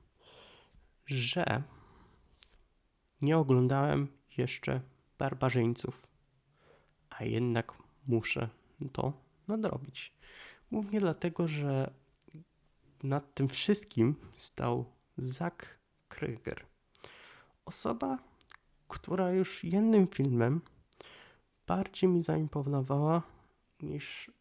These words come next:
w ogóle Aster. Nawet Eddington jest w mojej opinii gorszym filmem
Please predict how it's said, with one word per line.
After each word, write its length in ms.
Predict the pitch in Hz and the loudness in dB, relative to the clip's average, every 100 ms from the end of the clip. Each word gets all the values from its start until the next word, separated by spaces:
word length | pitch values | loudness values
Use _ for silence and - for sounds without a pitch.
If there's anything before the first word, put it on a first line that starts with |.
| _ | _
w 80 | 165 | -8
ogóle 460 | 160 160 135 - - | -4 2 4 2 0
Aster. 560 | 123 120 - 120 - - - | -2 -2 -6 -10 -10 -12 -4
Nawet 420 | 143 151 156 - - | -2 -2 -6 -8 -6
Eddington 800 | 170 151 151 127 - 113 120 131 120 - - - - - - - - | -4 0 2 0 -2 0 2 2 0 -8 -12 -12 -12 -16 -18 -10 -6
jest 280 | 131 - | -6 -6
w 60 | - | -2
mojej 200 | 135 135 | 4 4
opinii 560 | 139 - - - 135 - _ _ - | 4 0 0 0 -2 -8 _ _ -16
gorszym 520 | - 202 - - 120 | -8 -6 -2 0 0
filmem 560 | - - 107 107 147 | 0 0 2 2 0